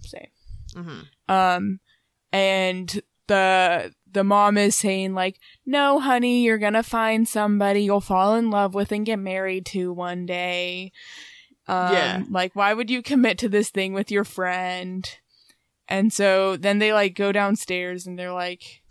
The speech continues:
Speaker 1: getting, refreshing the beverages or something. And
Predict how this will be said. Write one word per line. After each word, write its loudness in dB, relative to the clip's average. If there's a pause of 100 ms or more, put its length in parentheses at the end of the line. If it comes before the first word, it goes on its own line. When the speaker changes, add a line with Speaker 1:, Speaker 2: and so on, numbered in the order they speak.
(140)
Speaker 1:
getting, -2 (640)
refreshing -2
the -6 (200)
beverages -6
or -12
something. -10 (460)
And -4